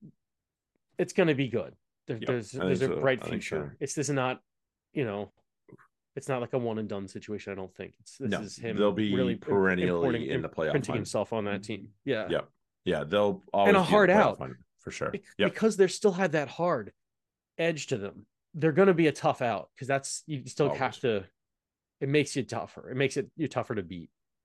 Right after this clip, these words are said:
Speaker 1: um,
Speaker 2: Absolutely.
Speaker 1: especially at home.
Speaker 2: Oh, yeah,
Speaker 1: And, uh,
Speaker 2: absolutely.
Speaker 1: yeah, like, he's got things they, they have things they need. They have elements of a great rugby club. Um,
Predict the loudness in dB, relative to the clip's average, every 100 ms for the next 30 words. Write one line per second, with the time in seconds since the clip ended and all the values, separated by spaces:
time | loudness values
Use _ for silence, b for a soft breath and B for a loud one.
0 | -10 -8 -6 -2 0 0 -6 -8 -10 -10
1 | _ _ _ _ _ _ _ 0 0 0
2 | 0 0 0 0 -2 -4 -10 _ _ _
3 | _ _ _ _ _ _ _ _ _ _
4 | _ _ _ _ _ _ _ _ _ _
5 | _ 0 0 0 -2 -2 -2 -6 -2 2
6 | 2 0 _ _ _ _ _ 0 2 2
7 | 2 2 0 2 2 0 -2 -4 0 -2
8 | -2 -2 0 2 2 0 -2 -4 -2 -2
9 | -4 _ _ _ _ -4 0 0 0 -4
10 | -4 -8 -10 -12 -16 _ _ _ _ _
11 | _ -8 -4 -4 -8